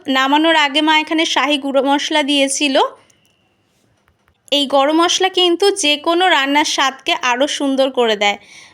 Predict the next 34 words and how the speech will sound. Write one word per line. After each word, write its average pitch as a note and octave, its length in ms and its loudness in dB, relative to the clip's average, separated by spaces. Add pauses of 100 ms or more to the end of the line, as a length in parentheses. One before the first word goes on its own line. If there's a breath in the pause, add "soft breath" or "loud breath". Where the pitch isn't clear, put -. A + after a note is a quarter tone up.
(160)
তো C#4+ 100 4 (340)
এই D#4+ 160 2 (240)
জলটা C#4+ 440 2
কিন্তু F4 400 0
যতটা D4+ 420 0
ঝোল D4 320 0
দেওয়া D4+ 280 2
হয়েছে, C#4+ 440 0
আমরা D4 320 2
দুপুরে D4 400 -2
যেহেতু D#4 320 -2
ঝোল C#4+ 280 0
ভাত C#4+ 220 2
খাবো, D#4 260 -2
তাই D4 240 0
জন্য C#4+ 200 -2
অনেকটাই C#4 420 0
কমে D4 340 0
আসবে। C4+ 420 -2 (420 loud breath)
আর B3 220 0 (240)
পরে D4+ 280 2
যখন F4 320 0
বি-, D4+ 220 0
রাত্রে C4+ 400 0
বিরিয়ানি D4+ 420 0
করা D#4+ 260 2
হবে, F4 220 2
ঝোলটা D4+ 380 0
টেনে D#4 340 0
গেলে E4 400 2
সেই D#4 300 0 (420)
ভাতের C4 320 0
সঙ্গে D#4+ 380 0
কিন্তু D#4 420 -2